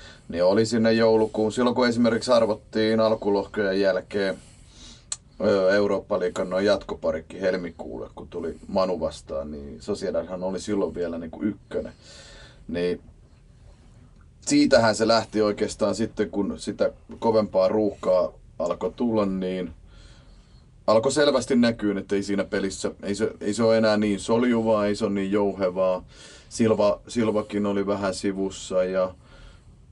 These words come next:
aina, aina tuli pieniä niinku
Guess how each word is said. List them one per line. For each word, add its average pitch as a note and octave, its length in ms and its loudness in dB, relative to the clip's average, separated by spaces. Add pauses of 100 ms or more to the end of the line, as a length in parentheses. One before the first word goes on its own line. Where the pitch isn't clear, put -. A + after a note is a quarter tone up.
(160)
aina, G#2 360 2
aina A2 240 0
tuli G2+ 240 -2
pieniä G2 540 0
niinku F2 640 -8